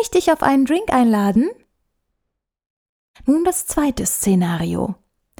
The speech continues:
Wieder sind Mann und Frau in einer Bar und der Mann möchte die Frau zum ersten Mal ansprechen. Er geht auf sie zu und fragt mit genau denselben Worten: "Kann ich dich auf einen Drink einladen?"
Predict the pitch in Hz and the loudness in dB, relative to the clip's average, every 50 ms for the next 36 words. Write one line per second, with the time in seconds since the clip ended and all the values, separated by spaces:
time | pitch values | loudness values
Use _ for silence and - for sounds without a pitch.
0 | - - - - - - 277 311 392 392 370 - 339 320 311 - 247 240 254 247 | -20 -20 -20 -2 2 2 4 4 4 2 2 2 0 0 2 2 2 2 2 2
1 | 240 - 240 226 - - 185 190 202 226 226 208 - 214 220 208 214 208 - 190 | 2 0 0 0 0 0 2 4 4 4 2 2 2 2 2 2 2 2 0 0
2 | 175 170 - - - 175 196 - 190 180 175 175 190 196 208 208 208 196 196 202 | 0 -2 -2 -4 -6 -6 -2 0 0 2 2 2 2 4 4 4 2 2 0 0
3 | - 214 190 202 202 - - 208 208 214 214 - - 190 - - 214 214 190 - | 0 0 2 2 0 0 0 0 0 0 0 0 -2 0 2 2 0 0 0 2
4 | - 202 190 190 190 - - 190 196 196 - - - 180 175 - 190 170 - 190 | 2 2 2 2 0 0 0 2 2 0 0 0 0 0 2 2 0 0 0 -2
5 | - _ _ _ _ _ _ _ _ - - - - - - - 240 220 - 285 | -4 _ _ _ _ _ _ _ _ -20 -20 -20 -20 -4 0 2 2 4 2 0
6 | 311 - - 285 269 247 - - 214 208 196 - - 285 294 339 403 392 - - | 0 0 0 -2 0 0 0 2 2 2 0 0 0 0 2 2 0 -2 -6 -14
7 | _ _ _ _ - 311 320 320 - - - 254 214 214 233 247 247 - - - | _ _ _ _ -4 -2 -2 -2 -4 -8 -6 -2 0 0 0 0 -2 -6 -12 -14
8 | - - _ _ - 190 - - - 190 185 196 220 262 277 277 285 285 269 254 | -14 -16 _ _ 0 0 0 2 2 2 2 2 2 0 0 0 2 2 2 2
9 | - 240 233 233 233 233 220 196 190 190 180 170 - - 185 175 175 175 - _ | 2 2 2 2 4 4 4 4 2 0 0 -2 -4 -2 -2 -2 -2 -4 -6 _
10 | _ _ _ _ _ _ _ _ _ _ _ _ _ _ _ - - 214 208 208 | _ _ _ _ _ _ _ _ _ _ _ _ _ _ _ -6 -2 0 0 2
11 | 202 - - - 180 156 180 175 - 190 185 185 180 185 175 196 233 262 - - | 0 -2 -2 -4 -4 -2 -2 -2 0 0 0 0 0 0 0 0 0 -2 -2 -2
12 | 190 180 175 165 165 165 165 160 165 165 160 160 170 | -2 0 0 -2 -2 -2 -4 -2 -2 -4 -4 -4 -6